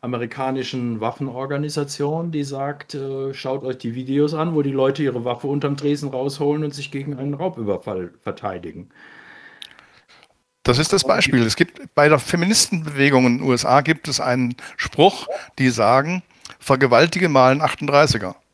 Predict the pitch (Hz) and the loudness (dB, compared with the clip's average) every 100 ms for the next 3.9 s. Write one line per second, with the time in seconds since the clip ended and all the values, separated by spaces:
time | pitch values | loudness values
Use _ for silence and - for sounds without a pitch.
0 | _ _ _ _ _ _ _ _ _ _ | _ _ _ _ _ _ _ _ _ _
1 | _ _ _ _ _ _ _ _ _ _ | _ _ _ _ _ _ _ _ _ _
2 | _ _ _ - - - - - 139 180 | _ _ _ -20 -20 -20 -16 -12 -8 2
3 | 190 175 151 - 170 180 175 196 | 2 6 4 6 6 6 4 2